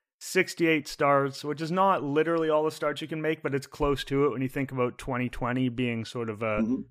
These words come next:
Speaker 1: twelve start type of year for most pitchers. You know, that's four hundred two innings of three thirteen E R A ball. Uh, you know, he's good at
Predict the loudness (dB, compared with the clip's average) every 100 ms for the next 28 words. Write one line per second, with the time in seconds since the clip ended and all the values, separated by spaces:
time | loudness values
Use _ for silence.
0 | -12 -2 2 2 0 -2 0 0 0 -4
1 | -4 -4 -4 -4 -4 -6 -6 -4 -4 -4
2 | -2 -2 -2 -6 _ _ _ -4 -4 -4
3 | 0 2 4 2 0 0 2 4 4 2
4 | 0 -2 -8 -10 -4 -2 -2 -2 -4 -2
5 | -2 -2 -4 -2 -2 0 2 2 2 2
6 | 4 6 6 4 0 _ _ _ _ -4
7 | 0 0 0 -2 -4 -4 -6 -10 -4 0
8 | 2 2 0